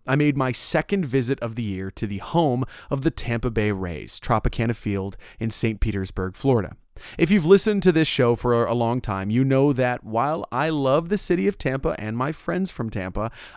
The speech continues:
I'm somehow not a fan of any of the major sports teams based in that city.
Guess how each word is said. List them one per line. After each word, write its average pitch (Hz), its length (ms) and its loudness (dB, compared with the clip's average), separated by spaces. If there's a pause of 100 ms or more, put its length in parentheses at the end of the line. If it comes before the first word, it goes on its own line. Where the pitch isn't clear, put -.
(120)
I'm 277 220 0
somehow 240 400 2
not 165 300 2
a 156 40 0
fan 139 400 -2
of 113 160 -4 (160)
any 190 320 2
of 151 220 2
the 143 200 0
major 127 440 0
sports - 400 -4
teams 104 300 -4
based 101 280 -4
in 104 100 -4
that 95 180 -8
city. 82 340 -8